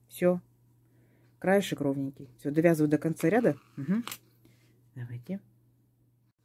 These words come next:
Итак, смотрите, вот я провязала несколько рядочков. Видите, какой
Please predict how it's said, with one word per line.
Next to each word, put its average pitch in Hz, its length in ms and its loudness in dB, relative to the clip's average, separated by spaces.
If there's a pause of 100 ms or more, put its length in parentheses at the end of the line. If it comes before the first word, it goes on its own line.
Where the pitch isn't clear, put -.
(160)
Итак, 147 640 -8
смотрите, 156 600 0
вот 170 160 2
я 143 60 0
провязала 160 460 6
несколько 151 380 2
рядочков. 135 560 -2 (200)
Видите, 202 280 0
какой 135 340 0